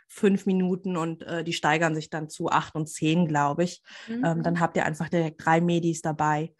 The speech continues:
Speaker 1: Ähm, genau, da würde ich euch einen Gutschein, also würde ich dir, Jenny, Ingrid, äh, nachher einfach einen
Speaker 2: Ja.
Speaker 1: Gutscheincode per E-Mail schicken und dann könnt ihr das weiterleiten an alle?
Speaker 2: Genau, dann an unsere E-Mail-Adresse,
Speaker 1: Mhm.
Speaker 2: ähm,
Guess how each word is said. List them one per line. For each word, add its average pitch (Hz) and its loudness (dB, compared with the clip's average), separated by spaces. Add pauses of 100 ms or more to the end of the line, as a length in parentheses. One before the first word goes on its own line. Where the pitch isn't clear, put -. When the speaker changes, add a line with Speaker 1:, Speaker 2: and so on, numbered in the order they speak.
(340)
Speaker 1:
Ähm, 156 -2 (360)
genau, 170 2
da 170 0
würde 175 2
ich 170 -4
euch 170 -2
einen 185 -2
Gutschein, 180 -4
also 165 0
würde 180 2
ich 175 -4
dir, 180 2
Jenny, 175 0
Ingrid, 175 -4
äh, 165 -2
nachher 165 -2
einfach 156 -4
einen 160 -6
Speaker 2:
Ja. 240 -4
Speaker 1:
Gutscheincode 180 0
per 190 0
E-Mail 202 2
schicken 240 -4
und 214 0
dann 190 2
könnt 190 -4
ihr 190 -4
das 190 -4
weiterleiten 247 0
an 269 -2
alle? 247 0
Speaker 2:
Genau, 202 0
dann 208 -4
an 220 -4
unsere 220 -4
E-Mail-Adresse, 247 -6
Speaker 1:
Mhm. - -4
Speaker 2:
ähm, 214 -6